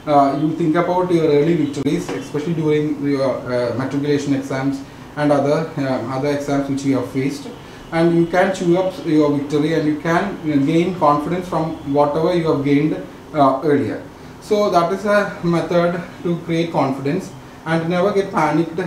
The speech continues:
during examination times. You have to maintain your focus during the examination times and get detached from other sources of, uh, entertainment like media, hmm,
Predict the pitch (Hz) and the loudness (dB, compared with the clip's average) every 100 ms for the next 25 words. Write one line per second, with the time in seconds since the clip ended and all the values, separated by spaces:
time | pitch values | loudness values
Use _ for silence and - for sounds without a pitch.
0 | - 156 151 156 143 143 131 131 - 135 | -2 0 2 2 0 0 0 0 -2 -2
1 | 127 107 - - 131 160 165 196 196 175 | 0 -2 -4 -8 -4 -4 0 2 2 2
2 | 147 143 151 175 180 180 147 135 160 175 | 2 2 2 0 -2 -2 -2 -2 -2 -4
3 | - 151 143 135 127 131 127 123 127 127 | -4 0 4 4 2 -2 -4 -4 -4 -4
4 | 123 - - - - - - 160 165 196 | -2 -4 -6 -14 -18 -12 -4 0 2 2
5 | 170 175 180 165 175 175 185 180 175 139 | 2 -2 2 2 2 -2 -2 0 2 2
6 | 165 170 151 - 160 165 - - 147 143 | 2 0 0 -2 -2 -2 -2 0 0 0
7 | - - 143 147 151 151 156 151 143 143 | -6 -12 -2 0 2 2 2 2 0 2
8 | 143 139 139 143 147 147 - 139 131 | 4 4 4 4 2 0 -4 -2 0